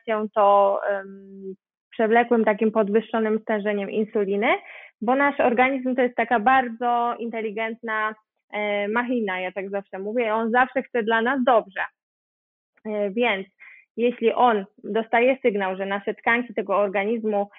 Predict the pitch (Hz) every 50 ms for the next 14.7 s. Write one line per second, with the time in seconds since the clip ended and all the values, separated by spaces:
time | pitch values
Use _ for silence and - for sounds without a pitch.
0 | _ _ _ - - 196 196 190 185 - - 226 208 - - - 247 254 262 247
1 | 233 208 220 202 208 202 202 196 202 196 220 277 294 294 240 202 196 208 214 196
2 | - - 196 196 - 190 175 170 175 175 180 185 208 262 302 _ _ _ _ _
3 | _ _ _ _ _ - 226 226 208 - 220 220 226 220 208 196 220 220 220 -
4 | 240 226 226 226 - 240 214 196 220 214 208 208 190 - 202 190 214 233 262 262
5 | 254 254 240 220 226 226 233 208 214 190 - _ _ _ - 214 208 208 202 202
6 | 202 196 190 190 208 - - 208 190 185 202 196 214 202 202 262 294 - - 233
7 | 220 214 208 185 185 196 196 190 185 185 - - 196 190 185 185 180 180 185 185
8 | _ _ _ _ _ - 247 - - - 196 220 233 - 196 185 196 196 190 -
9 | 196 196 202 190 185 - 208 202 - - 180 180 185 185 214 262 330 - - -
10 | _ _ _ _ _ - 202 220 269 294 349 320 - 269 262 277 285 269 233 233
11 | 240 240 240 247 254 240 233 233 - 247 247 233 254 254 254 220 226 220 - -
12 | 240 220 226 214 - 220 220 202 233 233 - 220 226 214 208 - 214 226 254 247
13 | 247 - 247 202 220 208 208 202 - - 185 170 180 202 196 190 185 _ _ 190
14 | - 190 180 - 190 202 _ _ 190 185 208 240 277